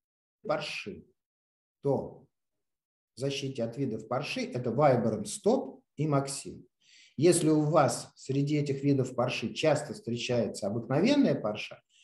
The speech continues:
то это только, э, агротехника, потому что май-, у Максима и Селеста Топ,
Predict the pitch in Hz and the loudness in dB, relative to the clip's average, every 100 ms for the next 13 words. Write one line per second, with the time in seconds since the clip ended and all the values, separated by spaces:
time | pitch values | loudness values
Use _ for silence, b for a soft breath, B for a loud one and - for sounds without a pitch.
0 | b b _ 214 220 208 190 185 180 175 | b b _ 6 6 6 2 2 4 4
1 | 147 - - 143 135 127 117 113 101 101 | 2 0 -6 -4 0 2 2 0 -4 -8
2 | - 143 147 147 143 - - - - 175 | -4 0 4 4 2 -2 -8 -12 -6 -2
3 | 185 - 156 165 151 - 156 151 156 - | -2 -2 -2 0 -2 -6 -6 -2 -2 -2
4 | - 226 160 131 - 151 151 - 147 185 | 0 2 2 0 -2 -2 -2 -2 0 0
5 | 185 | -2